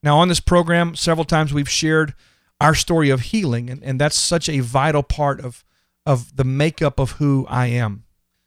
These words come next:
But let me just kinda give you a backdrop. I wanna, I wanna paint a picture and then bring you to a few points.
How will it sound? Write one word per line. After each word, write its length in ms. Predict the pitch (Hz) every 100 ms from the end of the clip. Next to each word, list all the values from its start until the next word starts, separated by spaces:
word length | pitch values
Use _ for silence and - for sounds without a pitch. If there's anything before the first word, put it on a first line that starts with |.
| _ _ -
But 80 | 170
let 100 | 220
me 60 |
just 180 | 247 202
kinda 200 | - 196
give 180 | 160 156
you 80 | 151
a 60 |
backdrop. 580 | 123 131 143 147 143 123
I 60 | 147
wanna, 140 | 175
I 100 | 165
wanna 240 | 160 147 - _ -
paint 240 | - 214
a 40 | 240
picture 460 | - 180 - 170
and 100 | 151
then 200 | 139 135
bring 260 | 123 143 156
you 100 | 156
to 280 | 143 147 135
a 60 | -
few 200 | - 127
points. 560 | - 117 95 - -